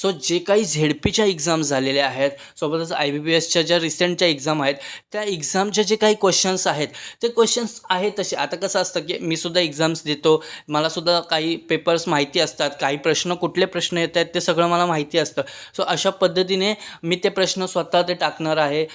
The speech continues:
सोबतच करंट अफेअर जे सध्याचं रिसेंटचं आहे. कसं, कारण की कसं होतं माहिती आहे का, अ, आता जी झेडपीची एक्झाम झाली, झेडपीची एक्झाम आयबीपीएसने घेतली होती, त्याच्यामध्ये, अ, डिसेंबरमध्ये पेपर झाला आणि नोव्हेंबरमध्ये, अ,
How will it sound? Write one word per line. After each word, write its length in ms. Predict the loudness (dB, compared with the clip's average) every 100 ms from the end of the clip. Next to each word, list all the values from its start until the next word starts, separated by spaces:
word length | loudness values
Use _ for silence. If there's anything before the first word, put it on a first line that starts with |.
| -8
सोबतच 380 | -4 0 0 -2
करंट 320 | 0 0 2
अफेअर 220 | 0 0 0
जे 140 | 0
सध्याचं 500 | 0 -2 0 0 0
रिसेंटचं 540 | -2 -2 -2 -2 0
आहे. 140 | -2 -2
कसं, 340 | -2 0 0
कारण 480 | -2 -8 -10 -6 -6
की 100 | -4
कसं 260 | -2 2 2
होतं 160 | 2
माहिती 180 | 0 0
आहे 60 | 0
का, 120 | -2 -4 -14 -6
अ, 40 |
आता 340 | -2 -2 -2
जी 140 | -2 0
झेडपीची 480 | 2 2 2 0 0
एक्झाम 320 | 0 0 2
झाली, 200 | 2 2
झेडपीची 440 | 2 0 0 0
एक्झाम 320 | 0 0 0
आयबीपीएसने 600 | 2 0 -2 -2 -2 -2
घेतली 260 | -4 -2 -2
होती, 200 | -2 -4 -8 -16 -12
त्याच्यामध्ये, 540 | -6 -4 -2 -2 -2 -4
अ, 120 | 0 0
डिसेंबरमध्ये 640 | 0 2 2 4 4 2
पेपर 280 | 2 2 2
झाला 260 | 2 4 2
आणि 140 | 0
नोव्हेंबरमध्ये, 720 | -2 -2 -2 -2 -2 -4 -4 -6 -16 -6
अ, 80 | 2